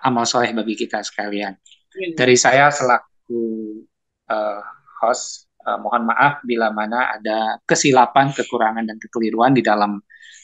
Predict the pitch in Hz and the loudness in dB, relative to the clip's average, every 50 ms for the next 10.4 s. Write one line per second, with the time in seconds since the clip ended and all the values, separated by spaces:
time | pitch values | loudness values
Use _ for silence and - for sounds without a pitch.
0 | - - 113 113 110 107 113 113 113 110 107 107 110 - 110 107 - - 104 - | -8 -4 -2 0 0 2 2 4 4 6 4 4 2 2 -2 -2 -4 -8 -6 -6
1 | 110 104 110 107 107 104 107 101 101 - _ _ _ _ - 113 127 135 135 135 | -4 -2 -2 -2 -2 -2 -4 -6 -6 -10 _ _ _ _ 2 4 4 4 4 2
2 | - 120 113 139 123 - 127 113 - 127 117 - 120 113 113 110 104 104 _ _ | 0 0 -2 -2 0 2 0 2 2 -2 -2 -2 -4 -2 -2 -4 -4 -6 _ _
3 | _ _ _ _ _ _ - 143 143 139 135 131 131 147 190 190 - _ _ _ | _ _ _ _ _ _ 2 4 6 6 6 6 6 4 4 2 -4 _ _ _
4 | _ _ _ _ - 127 120 113 - 123 117 120 113 117 113 110 107 113 117 113 | _ _ _ _ -2 -2 -2 -2 -4 -4 -4 -2 -2 -2 -2 -2 -2 0 0 0
5 | 107 104 113 110 113 113 117 113 107 110 107 104 104 - - 135 135 139 147 151 | 0 -2 -6 -6 -6 -6 -6 -6 -8 -6 -6 -6 -6 -10 -8 -2 0 0 2 0
6 | 151 147 _ _ _ _ _ _ _ _ _ _ _ - - 113 113 135 143 139 | -2 -6 _ _ _ _ _ _ _ _ _ _ _ -10 -4 -2 2 2 4 4
7 | 143 139 139 127 127 120 117 - 139 139 135 139 139 139 135 135 120 117 117 110 | 6 4 4 4 6 4 4 4 2 2 2 4 6 6 4 4 2 -2 -4 -4
8 | 104 - 127 113 113 120 117 - 131 123 123 120 - - 110 - - 110 123 127 | -6 -6 -6 -6 -6 -12 -4 2 4 4 4 4 2 -2 -6 -6 -2 0 0 2
9 | 123 120 117 120 120 123 120 117 113 117 117 110 107 113 117 110 104 110 120 - | 2 0 0 4 4 4 4 4 2 0 0 0 0 -2 -4 -4 -4 -4 0 2
10 | - 143 143 - 175 180 196 | 2 0 2 4 4 4 4